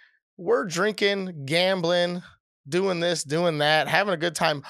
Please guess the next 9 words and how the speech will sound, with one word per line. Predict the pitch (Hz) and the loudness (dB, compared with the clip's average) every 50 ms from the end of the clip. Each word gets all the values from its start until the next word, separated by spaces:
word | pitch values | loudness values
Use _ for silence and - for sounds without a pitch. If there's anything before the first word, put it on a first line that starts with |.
| - - _ | -20 -16 _
holding | - - 226 269 294 247 277 269 233 | 2 4 4 4 4 0 -2 -4 -4
compo-, | 185 - - 202 175 147 - - 175 - - - | -4 -6 -6 -6 -6 -4 -2 -2 -2 -2 -2 -4
like, | 165 156 139 | -6 -6 -4
staying | - - - 226 254 262 226 | -6 -2 0 0 0 -2 -4
composed, | - - 185 147 - - 151 147 143 143 135 127 | -4 -6 -6 -6 -2 0 0 0 2 0 -4 -2
though, | 131 143 143 143 | -2 -2 -2 0
not | 156 170 180 202 196 _ _ | 0 0 -2 -2 -4 _ _
fucking | - - 196 - - 165 139 | -10 -10 -10 -8 -8 -10 -8
hammered. | 113 120 117 120 127 131 135 139 151 | -8 -8 -8 -6 -6 -8 -8 -10 -12